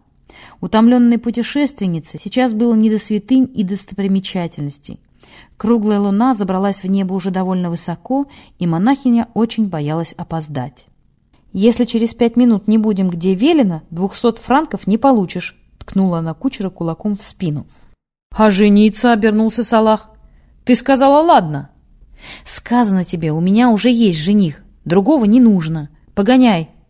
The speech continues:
не то и денег не получишь». Палестинец надулся,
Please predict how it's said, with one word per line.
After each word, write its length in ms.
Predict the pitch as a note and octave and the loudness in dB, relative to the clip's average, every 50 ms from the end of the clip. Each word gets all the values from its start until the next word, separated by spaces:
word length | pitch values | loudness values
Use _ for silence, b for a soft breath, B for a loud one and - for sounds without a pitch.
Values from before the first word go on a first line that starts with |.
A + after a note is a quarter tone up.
| _ _ _ - | _ _ _ -4
не 100 | G3+ - | 0 2
то 100 | C4 C4+ | 2 2
и 80 | C4 | 4
денег 300 | A3 B3 A#3+ G#3 F#3+ G3 | 4 4 4 2 2 0
не 80 | F#3+ F3 | -2 -2
получишь». 520 | G3 F#3+ F#3+ F#3 E3 - D3+ C#3+ - - _ _ _ _ _ _ _ _ _ _ _ _ | -2 -2 -2 -4 -6 -8 -10 -14 -16 -18 _ _ _ _ _ _ _ _ _ _ _ _
Палестинец 680 | - E3+ E3 D#3+ D3+ - - F3 D#3+ D3 C#3 C3+ - - | -6 -4 -4 -4 -6 -8 -8 -6 -4 -4 -4 -6 -8 -8
надулся, 680 | C#3 C3+ C3 C#3+ G3+ C4+ E4+ E4 - - - C#4 C#4 | -8 -8 -4 -2 -2 0 0 -2 -4 -6 -8 -8 -8